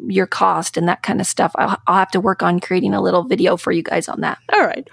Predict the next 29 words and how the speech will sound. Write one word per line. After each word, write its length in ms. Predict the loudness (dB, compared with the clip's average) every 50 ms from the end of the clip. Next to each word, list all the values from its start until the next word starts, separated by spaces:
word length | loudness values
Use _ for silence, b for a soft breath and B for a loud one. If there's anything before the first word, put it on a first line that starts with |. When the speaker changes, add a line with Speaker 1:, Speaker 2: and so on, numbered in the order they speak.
| B B B
Speaker 2:
Or 200 | B 4 4 6
maybe 320 | 6 4 4 4 2 0 0
this 240 | 2 2 2 2 0
is 120 | 0 0
just 220 | 0 0 0 2
me 200 | 2 2 2 2
overcomplicating 1000 | 2 2 2 0 0 -4 -2 -2 -2 -2 0 -2 -4 -2 -2 -4 -2 -2 0 0
it 1300 | 2 2 2 0 -2 -2 -2 -2 -2 -2 -6 -4 -4 -4 -4 -4 -6 -2 0 2 2 2 2 0 0 0
<laughs> 40 |
and 120 | 2 2 4
doing 200 | 4 2 2 2
exactly 460 | 2 0 0 0 2 2 2 2 2
what 100 | 2 2
you 120 | 0 2
Speaker 1:
Probably. 200 | 2 4 2 4
Speaker 2:
tell 140 | 4 4 6
people 140 | 6 6 6
not 240 | 6 6 4 4 4
to 60 | 4
do. 160 | 4 4 4 4
Speaker 1:
<laughs> 60 | 4 4
Speaker 2:
Right. 540 | 4 4 4 2 2 0 0 0 -4 -6 0
Right. 420 | 0 2 2 2 -2 -4 -6 -4
Speaker 1:
Can 120 | 0 2 2
I 80 | 4
ask 260 | 4 2 2 0 -2
you 80 | -2 -2
a 40 | -2
question? 420 | 2 2 2 0 0 -4 -10 -12